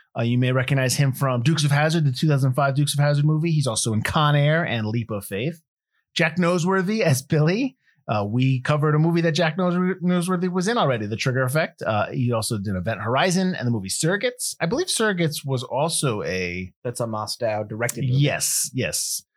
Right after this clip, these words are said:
Speaker 1: Uh, Rex Linn as Sheriff Boyd. You may know him from the T V show C S I Miami or one season of Better Call Saul, I believe. He's also in Django Unchained.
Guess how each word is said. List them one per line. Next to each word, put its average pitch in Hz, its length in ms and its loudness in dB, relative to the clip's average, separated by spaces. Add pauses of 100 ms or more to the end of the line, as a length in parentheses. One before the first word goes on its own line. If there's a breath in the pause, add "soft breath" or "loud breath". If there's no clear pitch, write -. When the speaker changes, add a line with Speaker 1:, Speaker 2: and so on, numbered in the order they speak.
(240)
Speaker 1:
Uh, 131 160 2
Rex 208 360 0
Linn 226 280 2
as 131 140 2
Sheriff 180 500 2
Boyd. 170 540 0
You 160 160 4
may 143 180 4
know 143 200 4
him 143 180 4
from 139 160 2
the 127 80 4
T 151 140 0
V 143 100 6
show 139 160 2
C 160 240 2
S 151 100 2
I 160 120 4
Miami 180 500 2
or 160 540 2
one 151 240 2
season 151 340 2
of 135 80 2
Better 143 180 4
Call 139 200 0
Saul, 151 220 2
I 175 80 4
believe. 190 320 0
He's 147 120 4
also 127 180 0
in 110 100 0
Django 113 500 0
Unchained. 131 400 -2